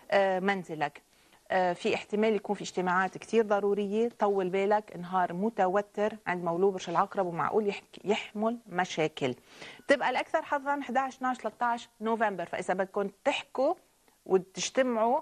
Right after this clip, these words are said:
وتطلعوا بنتيجة مرتبة، بدكم تحكوا على مهل مواليد برج العقرب من دون ما توجهوا كلام جارح للآخرين. نوصل لبرج القوس، مولود برج القوس اليوم نهاره، مولود برج القوس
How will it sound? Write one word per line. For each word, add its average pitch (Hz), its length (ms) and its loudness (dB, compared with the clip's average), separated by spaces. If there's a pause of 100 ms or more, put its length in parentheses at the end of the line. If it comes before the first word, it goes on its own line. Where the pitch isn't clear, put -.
وتطلعوا 214 380 0
بنتيجة 208 500 -4
مرتبة، 220 600 0 (220)
بدكم 196 420 0
تحكوا - 360 -4
على 190 200 0
مهل 214 360 2 (300)
مواليد 185 380 2
برج 196 160 -8
العقرب 185 440 0
من 175 200 -6
دون 220 200 0
ما 190 80 -2
توجهوا 190 640 2 (340)
كلام 190 460 0 (120)
جارح 170 460 0
للآخرين. 156 720 -6 (1700)
نوصل 320 280 4
لبرج 285 260 -4
القوس، 311 460 -2
مولود 247 400 0
برج 262 220 -2
القوس 262 540 0
اليوم 226 460 0
نهاره، 208 520 0
مولود 196 460 2
برج 190 260 -2
القوس 196 600 -2